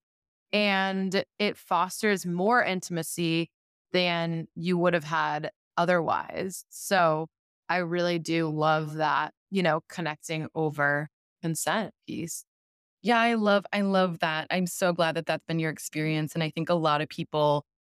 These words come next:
Speaker 2: like, it can feel a little clunky at first, and then once you sort of get into it, you're like, "Oh, this is cool."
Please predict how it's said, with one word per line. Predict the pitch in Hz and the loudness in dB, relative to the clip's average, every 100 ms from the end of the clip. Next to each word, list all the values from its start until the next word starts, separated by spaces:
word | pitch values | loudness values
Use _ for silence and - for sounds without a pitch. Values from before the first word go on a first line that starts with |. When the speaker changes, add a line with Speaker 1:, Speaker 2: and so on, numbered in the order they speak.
| _ - | _ -2
Speaker 2:
like, | 185 185 | -2 -2
it | |
can | - 196 | -2 -2
feel | 208 196 | 2 0
a | |
little | 185 | 0
clunky | - 175 233 | -2 -2 0
at | - | 0
first, | 302 339 - | 2 0 0
and | 190 180 | 0 2
then | 170 | 2
once | 165 - | 0 -2
you | 175 | -4
sort | 160 | -2
of | 170 | -2
get | 165 151 | -2 -2
into | 151 220 | -2 0
it, | |
you're | 175 | 2
like, | 160 - | 0 0
"Oh, | 277 | -2
this | 277 - | -2 -4
is | 440 - _ _ | -10 -12 _ _
cool." | - 202 160 - - | -2 2 2 0 -4